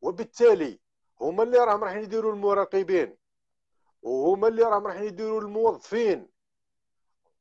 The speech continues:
وعندهم الوسائل نتاع التزوير. ما عندكش انت القائمة نتاع الانتخابات،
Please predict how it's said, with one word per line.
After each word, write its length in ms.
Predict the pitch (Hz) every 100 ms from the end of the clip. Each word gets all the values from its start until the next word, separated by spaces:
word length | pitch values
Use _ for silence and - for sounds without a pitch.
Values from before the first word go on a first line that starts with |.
| -
وعندهم 640 | 131 165 226 185 240 226
الوسائل 800 | 214 214 208 - 247 233 220 226
نتاع 300 | 196 - 190
التزوير. 920 | 180 - 175 113 170 208 196 180 139 - _ _ _ _ _ _ - - _ _ _ _ _ _
ما 60 | 139
عندكش 320 | 220 202 -
انت 180 | 196 226
القائمة 520 | 202 - 196 190 190
نتاع 180 | 170 175
الانتخابات، 800 | 170 160 165 160 143 127 107